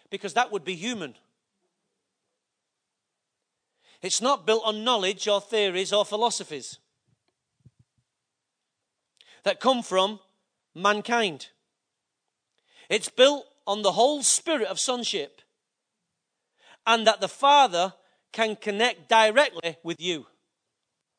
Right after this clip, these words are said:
The spirit of sonship, by sons we cry, "Abba, Father." And that Father sets his life inside of you. Do you understand that? So, it's not on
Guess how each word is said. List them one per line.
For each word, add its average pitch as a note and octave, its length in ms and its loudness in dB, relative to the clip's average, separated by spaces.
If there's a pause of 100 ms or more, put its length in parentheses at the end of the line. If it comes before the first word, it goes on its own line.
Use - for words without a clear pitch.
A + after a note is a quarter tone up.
(880)
The D#3+ 80 -18
spirit C4+ 340 -2
of G3+ 140 -4
sonship, A3 600 -4 (360)
by F#3+ 160 2
sons C#4 360 0
we A3+ 120 -2
cry, A3+ 240 2 (800)
"Abba, F3 400 -2 (240)
Father." D3 520 -2 (840)
And G3 200 0
that C#4 240 0
Father A#3+ 640 2 (140)
sets - 500 -4
his G#3 180 -10
life A3 520 2
inside F#3+ 500 2
of D#3 140 -8
you. F#3 240 -4 (1600)
Do - 80 -10
you F3 40 -6
understand G#3+ 320 -10
that? B3+ 140 -8 (1120)
So, B3+ 380 0 (180)
it's A3 220 -6
not D4 240 0
on B3 240 0